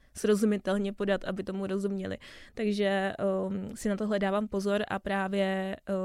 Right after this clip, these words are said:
texty, které mám a které vyloženě jako u mě slouží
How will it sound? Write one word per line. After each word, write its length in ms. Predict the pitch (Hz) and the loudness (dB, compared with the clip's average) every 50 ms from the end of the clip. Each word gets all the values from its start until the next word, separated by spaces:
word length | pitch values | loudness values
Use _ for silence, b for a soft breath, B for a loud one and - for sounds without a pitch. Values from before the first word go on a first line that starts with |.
| 185 185 190 196 | -2 -4 -6 -4
texty, 560 | - 196 196 - - - 214 202 202 202 214 _ - | -4 -4 -4 -4 -8 -2 -2 0 0 0 -2 _ -12
které 380 | - - - 190 190 190 190 | -16 -4 -2 0 0 2 2
mám 400 | 196 196 202 190 190 196 202 202 208 b b b b b b | 2 0 0 0 0 0 -2 -2 -4 b b b b b b
a 80 | 196 | -4
které 360 | 190 - - 196 190 196 190 - | -2 0 2 4 4 4 4 0
vyloženě 560 | - 190 196 190 190 190 196 196 190 185 185 196 | -2 -2 0 0 0 0 0 -2 -2 -2 -4 -6
jako 360 | 196 - 196 190 190 190 - - | -6 -4 -4 -4 -2 -4 -4 -4
u 60 | 185 | -4
mě 180 | 196 190 185 | -4 -4 -4
slouží 560 | 196 - 196 185 190 196 190 185 190 185 190 | -4 -4 -4 -2 -2 -2 -2 -4 -4 -6 -8